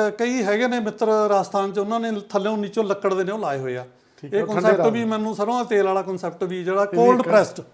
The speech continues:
Speaker 2: ਜੀ।
Speaker 1: ਤਾਂ
Speaker 2: ਤੇ ਸਰ, ਇਸ ਤੋਂ ਅੱਗੇ ਆਪਾਂ ਗੱਲ ਕਰੀਏ, ਸਭ ਤੋਂ ਪਹਿਲਾਂ ਕਿਚਨ ਦਿਖਾ ਦਈਏ। ਬਈ,
Speaker 1: ਹਾਂਜੀ।
Speaker 2: ਕਿਚਨ ਦਿਖਾ ਦਿਓ ਤੁਸੀਂ ਅੱਗੇ।
Speaker 1: ਹਾਂਜੀ।
Speaker 2: ਤੇ ਦੋਸਤੋ, ਜੇ ਘੱਟ, ਮਤਲਬ ਵੀ
Speaker 1: ਘੱਟ
Speaker 2: ਬਾਰਾਂ ਸੌ ਅੱਸੀ ਸਕੁਏਅਰ ਫੁੱਟ ਏਰੀਆ। ਹਾਂਜੀ ਸਰ।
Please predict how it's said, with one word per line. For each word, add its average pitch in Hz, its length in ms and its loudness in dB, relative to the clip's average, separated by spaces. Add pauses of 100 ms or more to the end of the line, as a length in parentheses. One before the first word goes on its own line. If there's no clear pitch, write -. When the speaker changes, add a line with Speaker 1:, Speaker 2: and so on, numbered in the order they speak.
(140)
Speaker 2:
ਜੀ। 156 240 -4 (360)
Speaker 1:
ਤਾਂ 190 100 2
Speaker 2:
ਤੇ 185 320 2 (380)
ਸਰ, 208 220 4
ਇਸ 208 180 4
ਤੋਂ 220 200 2
ਅੱਗੇ 185 120 0
ਆਪਾਂ 202 180 2
ਗੱਲ 185 200 4
ਕਰੀਏ, 180 220 0
ਸਭ 175 140 -10
ਤੋਂ 190 140 -6
ਪਹਿਲਾਂ 202 300 0
ਕਿਚਨ 185 300 -6
ਦਿਖਾ 190 200 4
ਦਈਏ। 190 140 -2 (360)
ਬਈ, 202 80 4
Speaker 1:
ਹਾਂਜੀ। 202 140 2
Speaker 2:
ਕਿਚਨ 208 160 0
ਦਿਖਾ 208 200 4
ਦਿਓ 185 80 -2
ਤੁਸੀਂ 160 240 -8
ਅੱਗੇ। 175 200 -8 (440)
Speaker 1:
ਹਾਂਜੀ। 107 320 -12
Speaker 2:
ਤੇ 160 440 -4 (320)
ਦੋਸਤੋ, 190 360 4
ਜੇ 220 80 8
ਘੱਟ, 247 460 4 (220)
ਮਤਲਬ 208 220 0
ਵੀ 240 60 0
Speaker 1:
ਘੱਟ 214 60 -2
Speaker 2:
ਬਾਰਾਂ 233 380 10
ਸੌ 254 120 4
ਅੱਸੀ 226 440 -2 (240)
ਸਕੁਏਅਰ 220 300 2
ਫੁੱਟ 202 180 -6
ਏਰੀਆ। 190 320 0 (200)
ਹਾਂਜੀ 190 180 2
ਸਰ। 135 180 -8